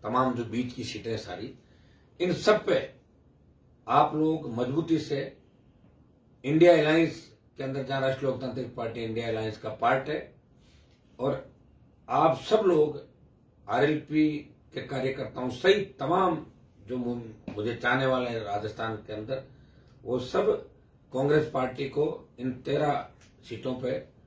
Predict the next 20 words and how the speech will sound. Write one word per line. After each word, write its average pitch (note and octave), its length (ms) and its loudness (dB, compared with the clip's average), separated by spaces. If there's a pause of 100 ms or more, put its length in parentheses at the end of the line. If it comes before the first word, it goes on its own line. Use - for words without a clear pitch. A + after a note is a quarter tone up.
(640)
भारी D#3 280 6
मतदान D3 400 4
करें - 320 -8 (400)
और A2+ 120 -10
भारतीय A2+ 340 0
जनता C#3+ 340 -2
पार्टी C3 680 -2 (260)
का - 120 -4
घमंड, C#3 440 4 (440)
जो G#2+ 80 -10
प्रधानमंत्री C3+ 640 0
और B2+ 120 0
अमित B2 220 -2
शाह B2+ 160 -6
का A#2 80 -4
घमंड A#2 360 -4
है, - 160 -4 (500)
उसे A2+ 180 -8
चकनाचूर B2 640 -4
करें। D#3 360 -4